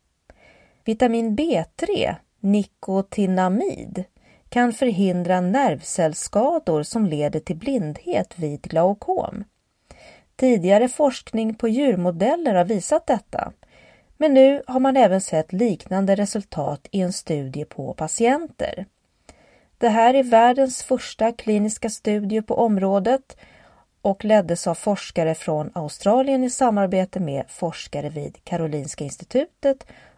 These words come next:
och Sankt Eriks ögonsjukhus. Och så något om oljud i kollektivtrafiken.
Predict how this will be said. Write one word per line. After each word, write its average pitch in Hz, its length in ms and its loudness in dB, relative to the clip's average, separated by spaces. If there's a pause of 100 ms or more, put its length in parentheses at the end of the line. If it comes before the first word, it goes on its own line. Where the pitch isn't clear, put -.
(120)
och 277 180 2
Sankt 247 300 -6
Eriks 143 580 -4
ögonsjukhus. - 1040 -8 (1600)
Och 294 160 4
så 339 140 -2
något 247 460 2
om 185 340 2
oljud 269 680 -2
i 160 260 -4
kollektivtrafiken. 202 1600 -4